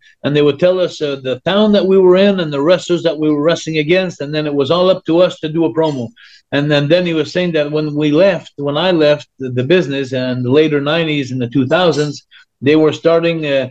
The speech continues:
to give papers and sheets to the talent to say what they had to say.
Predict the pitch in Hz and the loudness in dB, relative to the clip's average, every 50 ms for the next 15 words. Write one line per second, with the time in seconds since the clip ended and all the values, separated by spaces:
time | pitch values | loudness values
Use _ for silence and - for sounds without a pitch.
0 | - _ _ _ _ _ 147 139 139 147 151 143 123 - - _ _ 175 202 233 | -12 _ _ _ _ _ -2 0 2 2 2 2 0 -4 -12 _ _ 0 0 0
1 | - - 165 165 156 143 147 143 127 123 - - 196 220 214 - - - - - | -2 -4 -4 -6 -4 -6 -8 -10 -10 -10 -2 2 2 2 2 2 -2 -8 -2 0
2 | 156 147 143 135 - - 175 180 180 180 175 165 170 _ 156 135 - - - - | 0 2 0 -2 0 0 0 2 4 2 2 0 -2 _ -4 -4 -4 -6 -8 -2
3 | - 214 240 254 254 233 185 151 135 123 - 143 131 123 123 127 120 120 120 - | 0 2 2 4 2 2 2 0 -2 -2 -4 -4 -4 -2 -2 -2 -4 -4 -6 -10
4 | 117 113 - - 120 113 107 104 | -10 -10 -4 -2 -2 -2 -2 -4